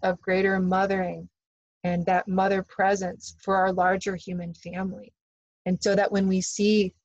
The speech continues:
George Floyd and we see that story and we hear his story and his family's story,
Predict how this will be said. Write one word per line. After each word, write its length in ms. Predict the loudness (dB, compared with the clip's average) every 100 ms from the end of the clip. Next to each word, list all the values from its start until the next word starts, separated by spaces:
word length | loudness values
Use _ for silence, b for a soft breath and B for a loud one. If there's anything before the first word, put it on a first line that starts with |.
| _ _ -2
George 320 | 2 2 0
Floyd 440 | -4 0 2 2 0 -4
and 120 | -2
we 100 | -2
see 240 | 0 2
that 240 | 2 2 -2
story 560 | -4 -2 0 -2 -6 -6
and 100 | -4
we 120 | -4
hear 340 | -2 2 2 2
his 240 | -2 -6
story 420 | -4 -2 -2 -2 -4
and 100 | -6
his 160 | -6
family's 420 | -4 -2 -2 -4
story, 400 | -6 -4 -2 -4